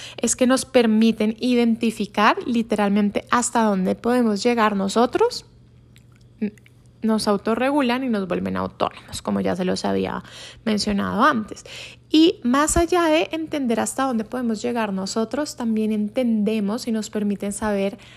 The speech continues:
hasta dónde vamos a permitir que el otro llegue, ¿vale? Entonces,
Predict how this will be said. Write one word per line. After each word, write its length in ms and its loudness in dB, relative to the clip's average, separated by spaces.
hasta 340 -2
dónde 260 -2
vamos 380 -4
a 120 -8
permitir 720 -4
que 100 -2
el 100 2
otro 240 0
llegue, 320 -4
¿vale? 420 0
Entonces, 760 0